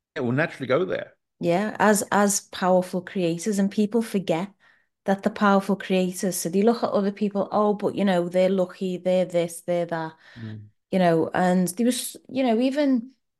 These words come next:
Speaker 2: people that are born into it, well, somewhere in your lineage, there was a powerful creator, and you're just reaping the benefits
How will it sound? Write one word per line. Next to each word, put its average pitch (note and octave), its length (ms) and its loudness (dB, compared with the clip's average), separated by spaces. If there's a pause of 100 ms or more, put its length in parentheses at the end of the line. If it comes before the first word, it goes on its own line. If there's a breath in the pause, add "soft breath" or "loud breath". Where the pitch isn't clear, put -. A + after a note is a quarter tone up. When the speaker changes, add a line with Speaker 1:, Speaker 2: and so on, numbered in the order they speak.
(520 soft breath)
Speaker 2:
people A3+ 300 -2
that G#3+ 100 2
are G#3 60 2
born G3 420 0
into F#3+ 320 -4
it, - 140 -8
well, A3 120 2
somewhere B3+ 840 0 (200)
in G3 220 -2
your F3+ 200 0
lineage, F#3 680 -4
there F3+ 100 0
was E3 140 -4
a E3 40 -4
powerful E3+ 480 -4
creator, E3 640 -4 (1120)
and F3+ 160 2
you're F3+ 180 6
just F3+ 240 -4
reaping F#3 340 0
the E3+ 40 -2
benefits - 960 -4